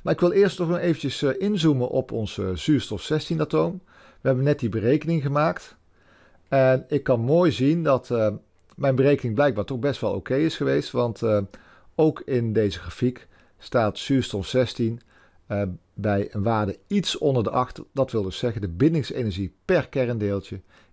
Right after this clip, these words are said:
is net iets minder dan acht mega-elektronvolt. Eén element is op zich wel grappig.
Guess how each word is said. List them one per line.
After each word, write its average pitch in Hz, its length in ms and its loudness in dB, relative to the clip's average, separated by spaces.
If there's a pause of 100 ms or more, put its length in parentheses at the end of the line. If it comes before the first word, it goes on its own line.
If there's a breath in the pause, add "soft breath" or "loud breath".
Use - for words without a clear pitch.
is 90 140 -10
net 120 180 -2
iets 101 160 -6
minder 95 260 -2
dan 90 200 -6
acht - 340 -8 (100)
mega-elektronvolt. 95 1000 -2 (380)
Eén 240 260 0
element 123 640 0 (800)
is 147 140 2
op 135 100 -4
zich - 180 0
wel 127 100 0
grappig. - 520 -2